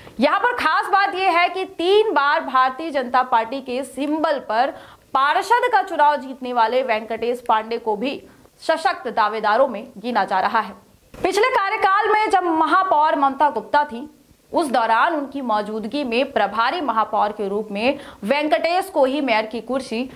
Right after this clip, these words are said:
दी जाती रही है। इतना ही नहीं, राजेंद्र शुक्ला के आगे पीछे वेंकटेश पांडे अक्सर कार्यक्रमों में देखे जा सकते हैं। हालांकि चुनाव लड़ने वाले अभी अपनी टिकट पक्की करने के लिए हाईकमान तक दौड़ लगा रहे हैं।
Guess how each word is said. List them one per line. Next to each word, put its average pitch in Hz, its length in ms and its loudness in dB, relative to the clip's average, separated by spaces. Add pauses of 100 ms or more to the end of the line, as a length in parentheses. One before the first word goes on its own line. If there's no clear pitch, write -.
(160)
दी 311 180 2
जाती 196 320 -2
रही 202 200 -6
है। 180 140 -14 (220)
इतना 254 280 2
ही 339 200 2
नहीं, 320 380 2 (220)
राजेंद्र 262 580 0
शुक्ला 285 380 0
के 247 260 0
आगे 220 260 -2
पीछे 226 520 -2 (200)
वेंकटेश 330 540 0
पांडे 277 540 0 (220)
अक्सर 339 400 2 (180)
कार्यक्रमों 269 560 0
में 233 260 -6 (200)
देखे 339 280 0
जा 175 140 -2
सकते 202 320 -6
हैं। - 160 -10 (480)
हालांकि 370 440 4
चुनाव 359 380 4
लड़ने 370 320 2
वाले 285 340 0
अभी 254 300 -2
अपनी 359 240 -2
टिकट 285 420 -2
पक्की 277 280 -4
करने 294 300 -2
के 294 120 -4
लिए 254 260 -2 (180)
हाईकमान 330 720 0
तक 277 160 -2
दौड़ 226 340 0
लगा 247 240 2
रहे 277 220 -4
हैं। - 240 -14